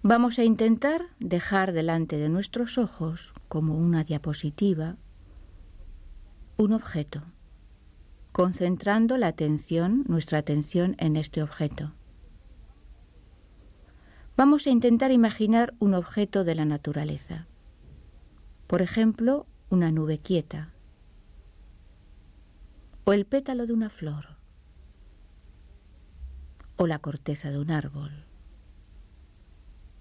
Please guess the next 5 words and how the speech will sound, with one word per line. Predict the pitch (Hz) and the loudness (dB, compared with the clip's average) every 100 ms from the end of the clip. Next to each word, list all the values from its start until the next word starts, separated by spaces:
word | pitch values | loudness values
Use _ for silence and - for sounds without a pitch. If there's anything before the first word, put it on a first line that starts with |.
| - - - - - - | -20 -20 -20 -20 -20 -2
un | 208 214 | 2 2
prado | 196 180 175 170 | 0 -4 -4 -4
verde. | 160 147 151 151 160 - - - - - - - - - - - - - - - - - - - - - - - - - - - - - - - - - - - - - - - - - - - - - | -6 -8 -12 -14 -16 -20 -20 -20 -20 -20 -20 -20 -20 -20 -20 -20 -20 -20 -20 -20 -20 -20 -20 -20 -20 -20 -20 -20 -20 -20 -20 -20 -20 -20 -20 -20 -20 -20 -20 -20 -20 -20 -20 -20 -20 -20 -20 -20 -20 -2
Quizás | 226 202 240 247 240 - - - - | 0 2 2 2 0 -8 -12 -18 -8
vienen | 180 190 196 208 | 0 2 2 0